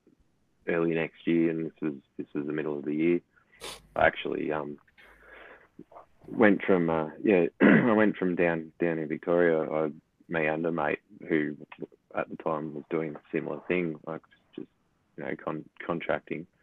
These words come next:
Um, we went to Sydney for six months on a project, and that project, the funding <laughs> got cut, sort of, and we were told with two days that, yeah, pack up and, oh, they sort of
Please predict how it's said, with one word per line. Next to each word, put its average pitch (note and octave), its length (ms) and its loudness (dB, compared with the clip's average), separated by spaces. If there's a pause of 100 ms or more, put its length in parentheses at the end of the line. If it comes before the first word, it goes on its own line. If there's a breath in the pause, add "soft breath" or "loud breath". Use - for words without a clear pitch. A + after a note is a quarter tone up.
(520)
Um, D#2 500 -2 (420)
we G2 140 2
went F2+ 160 2
to D2 180 -12
Sydney E2 360 -4
for D2 280 -4 (160)
six - 240 -4
months C#2+ 300 -8 (380)
on D#2 120 -8
a D2 120 -8 (120)
project, D2 500 -2 (720)
and D#2+ 120 -4
that - 180 -4
project, D#2 460 2
the D#2 160 -6
funding D#2 280 -6
<laughs> - 80 -10
got - 180 0
cut, - 260 0 (500)
sort D#2+ 140 0
of, D2+ 200 -4
and D#2+ 120 -4
we E2 80 -2
were D2+ 100 -4
told D#2 280 2
with D2 120 -8 (100)
two D#2+ 140 0
days D2+ 300 -2 (140)
that, D2+ 160 -4 (120)
yeah, D2 220 0 (200)
pack D2 200 -6
up C#2+ 180 -8
and, D2 180 -10 (1200)
oh, A#1 160 2
they C#2+ 240 4
sort G#2+ 180 8
of E2+ 80 2